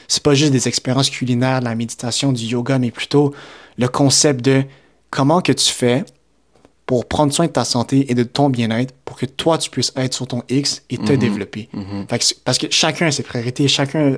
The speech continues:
Speaker 1: a, a une définition de bien-être différent, mais je pense qu'en tant qu'être humain, le but ultime, c'est de continuellement être curieux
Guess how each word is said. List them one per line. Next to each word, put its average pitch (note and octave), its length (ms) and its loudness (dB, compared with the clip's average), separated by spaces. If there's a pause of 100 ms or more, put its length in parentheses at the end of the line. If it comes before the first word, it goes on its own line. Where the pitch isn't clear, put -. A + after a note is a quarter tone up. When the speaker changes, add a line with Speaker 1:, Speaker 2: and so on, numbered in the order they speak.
Speaker 1:
a, B2+ 120 -2
a - 440 -8
une B2+ 100 2
définition B2+ 460 0
de C3 80 4
bien-être B2 300 0
différent, B2+ 560 -4 (480)
mais A2+ 80 2
je - 120 0
pense C#3 240 2
qu'en B2+ 300 0
tant C#3 160 4
qu'être C3+ 500 0
humain, C3 300 2 (800)
le B2 120 -2
but C#3 260 0
ultime, D3 360 0
c'est C#3 140 0
de A#2+ 220 0 (200)
continuellement D3 540 2
être C3+ 140 2 (180)
curieux C3 600 2